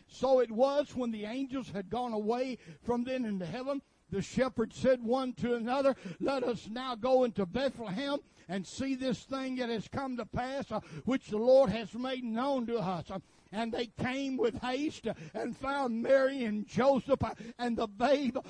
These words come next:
lying in the manger. Verse seventeen, "Now when they had seen him, uh, they made widely known."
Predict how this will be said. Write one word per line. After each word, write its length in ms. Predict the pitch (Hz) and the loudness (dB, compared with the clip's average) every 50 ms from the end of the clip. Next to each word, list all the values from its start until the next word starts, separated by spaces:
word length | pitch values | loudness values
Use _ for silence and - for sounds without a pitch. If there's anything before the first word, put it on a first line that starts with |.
| 180 - - | -10 -6 -4
lying 500 | 185 208 240 277 294 285 277 277 277 277 | 0 0 2 2 2 2 0 0 0 0
in 140 | 285 285 | 0 0
the 80 | 294 285 | 0 0
manger. 600 | 285 277 269 254 220 190 185 - 135 156 185 - - _ - - - | 2 2 0 0 0 -4 -4 -2 0 0 -2 -2 -4 _ -20 -18 -8
Verse 320 | - 180 262 294 - - - | 0 4 6 6 6 4 2
seventeen, 800 | - - 269 277 277 269 269 262 - - 247 226 202 190 156 - - - - - | 2 2 2 2 2 0 0 0 0 0 0 0 0 -2 -4 -6 -10 -16 -18 -14
"Now 340 | - 185 233 285 277 269 277 | -10 -6 -2 -2 0 2 4
when 340 | 240 190 233 277 277 262 262 | 6 8 8 8 6 4 -2
they 180 | 269 277 277 240 | 0 0 2 2
had 280 | 226 262 262 240 - | 2 2 0 -2 -6
seen 360 | - - - 254 285 285 277 | -8 -8 -6 -4 -4 -2 -2
him, 300 | 214 175 269 277 302 285 | 0 0 2 2 2 2
uh, 100 | 285 254 - - - - - - | 2 2 0 -2 -8 -20 -20 -8
they 340 | 175 202 247 269 269 269 262 | -4 -2 0 0 0 -2 -2
made 680 | 254 226 214 214 233 262 285 277 277 269 262 240 - - - _ | -2 -2 -2 0 0 0 0 0 0 -2 -6 -8 -10 -12 -12 _
widely 920 | - 170 185 202 220 254 311 370 392 392 381 370 359 359 359 359 359 349 349 | -8 -4 2 4 4 6 6 4 4 4 4 2 2 0 -2 -4 -2 -4 -2
known." 720 | 349 349 349 359 359 349 311 262 220 185 165 160 - | 0 0 4 6 6 6 6 6 4 0 -4 -6 -8